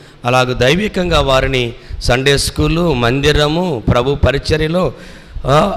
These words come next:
ప్రభులో వారిని అంతకంతకు పెంచువారముగా, ప్రభు ఇంట్లో సమయం దొరికిన కొలది కనబడే వారముగా,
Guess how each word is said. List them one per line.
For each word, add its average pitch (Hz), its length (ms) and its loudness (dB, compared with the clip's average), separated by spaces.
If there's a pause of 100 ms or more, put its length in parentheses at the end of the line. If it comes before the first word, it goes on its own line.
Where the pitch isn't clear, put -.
(220)
ప్రభులో 147 720 2
వారిని 127 320 0
అంతకంతకు 139 560 0
పెంచువారముగా, 160 800 0 (340)
ప్రభు 135 220 6
ఇంట్లో 202 360 2
సమయం 170 420 2
దొరికిన 165 300 0
కొలది 151 240 0
కనబడే 165 440 2
వారముగా, 147 600 2